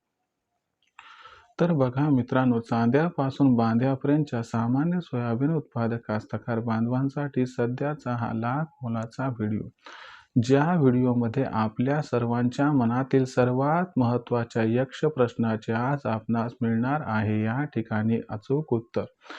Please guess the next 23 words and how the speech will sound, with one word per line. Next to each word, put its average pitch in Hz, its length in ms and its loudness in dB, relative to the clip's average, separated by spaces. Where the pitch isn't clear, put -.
मग 151 120 6
यक्ष 151 320 4
प्रश्न 160 400 2
कोणता? 123 460 2
तर 120 140 0
यक्ष 120 400 2
प्रश्न 135 360 0
एवढाच 117 480 0
की - 140 -2
अखेर 113 360 0
कधी 120 340 4
येणार 113 340 0
आता 113 360 -2
देशांतर्गत 151 880 0
बाजारामध्ये 117 840 0
सोयाबीनच्या 120 840 -2
बाजारभावात 117 1000 -2
या 131 240 -2
ठिकाणी 113 540 -2
पुन्हा 131 360 0
एकदा 117 320 -2
प्रचंड 135 540 0
तेजी? 110 380 -2